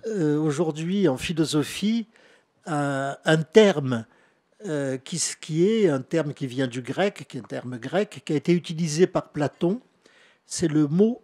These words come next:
pharmakon. Pharmakon, puis c'est toute la chaîne pharmacie, euh, voilà,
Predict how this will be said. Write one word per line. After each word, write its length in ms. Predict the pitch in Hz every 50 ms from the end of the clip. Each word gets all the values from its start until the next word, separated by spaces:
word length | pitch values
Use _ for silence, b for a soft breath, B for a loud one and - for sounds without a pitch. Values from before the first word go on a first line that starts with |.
| -
pharmakon. 880 | - - - 202 160 160 156 143 - - - 131 120 113 113 117 117 110 107 _ _ _ _ _ _ b b b b b b b b
Pharmakon, 800 | - - 127 135 143 123 - - - 190 202 202 196 185 160 131 110 _
puis 140 | - 156 139
c'est 160 | - - 139
toute 200 | - - 147 -
la 120 | 147 -
chaîne 300 | - - - 170 165 160
pharmacie, 1000 | 135 - 151 - 139 143 135 - - - - 175 170 170 170 170 170 170 175 170 165
euh, 220 | 151 135 127 131
voilà, 340 | 127 139 147 127 113 107 104